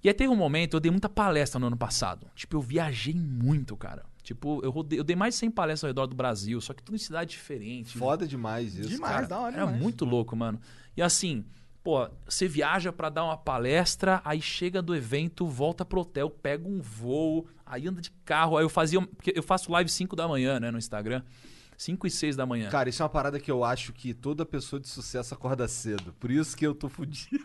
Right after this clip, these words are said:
Speaker 2: <laughs>
Speaker 1: Você acorda tarde, mano?
Speaker 2: Cara, eu não cons-, não funciono de manhã. Não funciono de manhã. Mas vai lá, continua. Tu acorda às cinco horas da manhã.
Speaker 1: Não, mas tá tudo bem, né? O problema não é acordar cedo, o problema é o que você faz depois de acordar, mano, sabe?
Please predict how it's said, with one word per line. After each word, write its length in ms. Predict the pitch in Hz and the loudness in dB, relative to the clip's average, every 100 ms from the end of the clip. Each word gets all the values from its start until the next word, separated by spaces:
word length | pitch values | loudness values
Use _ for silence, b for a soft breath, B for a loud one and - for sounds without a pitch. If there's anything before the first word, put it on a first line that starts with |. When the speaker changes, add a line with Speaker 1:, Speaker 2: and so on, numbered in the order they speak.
| - | -2
Speaker 2:
<laughs> 180 | - 403 | 0 0
Speaker 1:
Você 160 | - 349 | 2 4
acorda 360 | - 180 160 - | 6 6 4 6
tarde, 320 | 180 254 247 | 6 4 0
mano? 220 | 131 120 | -4 -2
Speaker 2:
Cara, 280 | 117 156 135 | 8 8 8
eu 40 | |
não 80 | 139 | 4
cons-, 280 | 151 160 - | -2 -4 -4
não 160 | 139 143 | -6 -6
funciono 420 | 160 - 147 139 | -8 -2 0 0
de 100 | 135 | -2
manhã. 380 | 135 110 98 - | -2 -2 -4 -8
Não 180 | 98 107 | -8 -10
funciono 380 | 113 131 - 117 | -8 -12 -6 -6
de 80 | 110 | -4
manhã. 320 | 113 98 80 - B B | -4 -6 -8 -14 B B
Mas 160 | - 117 | -6 0
vai 120 | 127 | 2
lá, 120 | 110 | 2
continua. 360 | 101 117 110 92 | -2 -6 -6 -6
Tu 80 | 104 | -6
acorda 240 | 120 127 | -2 -2
às 80 | 120 | -4
cinco 160 | - 135 | -2 0
horas 160 | - | 0
da 80 | 117 | 0
manhã. 440 | 113 104 117 135 143 | -2 -4 -2 -4 -4
Speaker 1:
Não, 120 | 392 | -4
mas 140 | 381 | -2
tá 140 | 381 381 | 0 0
tudo 240 | 370 370 | 2 0
bem, 180 | 170 214 | 2 2
né? 100 | 190 | 2
O 100 | 170 | 0
problema 400 | 165 190 175 196 | 2 4 6 4
não 60 | 190 | 4
é 20 | |
acordar 280 | 196 202 190 | 2 2 2
cedo, 140 | - 151 | 2 2
o 20 | |
problema 140 | 160 | 2
é 20 | |
o 20 | 170 | 0
que 60 | |
você 80 | - | 0
faz 220 | 156 151 175 | 0 0 0
depois 220 | 175 190 | -2 -4
de 60 | |
acordar, 440 | 190 190 160 120 110 | -2 -4 -4 -2 -2
mano, 180 | 101 98 | -4 -6
sabe? 380 | 143 131 107 | -4 -2 -4